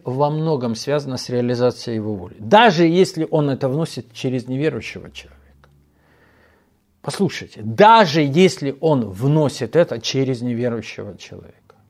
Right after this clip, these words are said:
важна его воля. И если он вносит это в физический мир через неверующего человека, он носит с одной целью,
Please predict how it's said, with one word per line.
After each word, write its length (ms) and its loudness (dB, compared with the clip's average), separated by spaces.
важна 580 4
его 400 2
воля. 500 -2
И 100 -2
если 280 2
он 140 0
вносит 560 0
это 180 -4
в 20 -20
физический 500 -8
мир 280 -4
через 300 -6
неверующего 560 -6
человека, 240 -8
он 120 -4
носит 280 -6
с 80 -12
одной 260 -6
целью, 320 -12